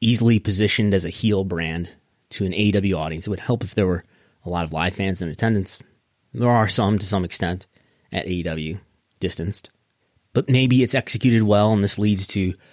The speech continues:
something like a Kenny Omega-led Impact team against a,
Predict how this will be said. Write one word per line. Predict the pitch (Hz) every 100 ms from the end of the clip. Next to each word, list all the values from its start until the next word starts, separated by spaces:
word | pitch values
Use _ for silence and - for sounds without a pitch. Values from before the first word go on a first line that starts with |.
| _
something | - 107 110
like | 98 95
a | 95 82 - _ _ _ -
Kenny | 135 131
Omega-led | 123 120 113 107 104 104 101
Impact | 120 113 113 101 - -
team | 107 104 98
against | 92 95 - 95
a, | 85 85